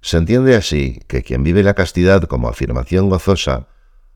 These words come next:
no necesite por lo general de un esfuerzo extraordinario de la voluntad para contener el impulso sexual desordenado.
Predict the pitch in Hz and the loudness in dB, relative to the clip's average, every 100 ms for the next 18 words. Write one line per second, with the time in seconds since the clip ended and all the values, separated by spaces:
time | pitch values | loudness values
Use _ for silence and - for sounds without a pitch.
0 | - 92 110 123 117 - 127 101 - 58 | -6 0 2 2 -2 -2 0 0 0 -4
1 | 62 - 80 85 92 92 76 80 82 - | -4 -2 0 2 2 2 2 0 -2 0
2 | 92 80 82 65 - 64 58 65 71 71 | -2 0 -2 -2 -2 -2 -2 0 0 0
3 | 65 64 62 60 58 58 76 76 65 - | 0 0 -2 -2 -4 -4 0 0 0 -6
4 | - _ _ 62 62 65 65 67 69 78 | -18 _ _ -4 -4 -2 -4 -2 0 0
5 | 71 67 60 82 76 69 67 62 - 69 | 0 -2 -2 -4 -2 -4 -4 -6 -2 -2
6 | 69 64 - 62 57 62 87 67 | -2 -4 -4 -6 -4 -2 -2 -2